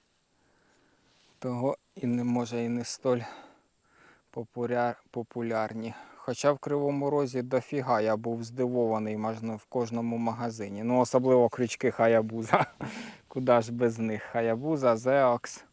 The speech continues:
І пиццачики теж є.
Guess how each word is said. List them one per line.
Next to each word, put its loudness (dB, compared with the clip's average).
І 0
пиццачики -2
теж 0
є. -2